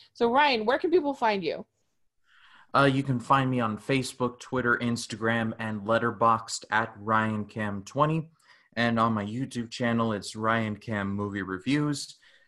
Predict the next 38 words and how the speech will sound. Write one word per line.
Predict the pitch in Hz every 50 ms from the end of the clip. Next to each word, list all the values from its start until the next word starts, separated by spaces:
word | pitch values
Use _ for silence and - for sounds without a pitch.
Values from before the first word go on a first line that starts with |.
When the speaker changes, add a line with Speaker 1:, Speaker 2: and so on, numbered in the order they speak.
| _ _ -
Speaker 2:
Uh, | 113 113 117 113 107 101 101
still | - - - - 135 135 135 131 135
churning | - - 143 135 135 135 131 123
away | 117 117 127 131 139 139 135
with | 123 120 120 -
the | 113 113 113
A | 113 113 110
F | 107 - - 127
I | 135 139 135
project. | 135 - 139 135 131 131 123 117 131 135 135 135 - - - - -
In | 117 113
the | 110 107
coming | - - 135 131 127 127 123 120 117 113 110 107 95 98 101
week | 113 120 127 123 123 -
or | 123 117 117
two, | - - 131 135 135 131 127 120
I'll | 113 113
be | - 113 107
covering | - - 120 113 110 113 113 110 107 104 104 104 98 - _ _ _ _ _ _ _ -
movies | 117 120 120 117 113 113 110 107 98 - -
like | 107 107 104 98 95 - _ - _ _ _ -
The | 107 98
Searchers, | - - 143 139 143 151 143 - - 151 147 147 143 135 - - - - _ _ -
Psy-, | - - - 143 143 139 127 135 - - -
uh, | 113 107 - - _ _ -
The | 110
Searchers, | - - 151 156 151 147 - 147 147 143 139 143 - - -
Star | - - - - 151 151 151 147 139
Wars, | 139 143 143 139 135 127 - -
Psycho, | - - - 139 135 135 127 - 131 127 127 123 117 113
and | 110 110 107 -
two | - 139 135 131
thousand | 139 123 120 117 113 113 113
one: | 113 113 110 110 107
A |
Space | 104 - - - 117 113 110 - - -
Odyssey. | 95 90 85 87 85 - - - 90 85 87 - -
Uh, | 101 101 98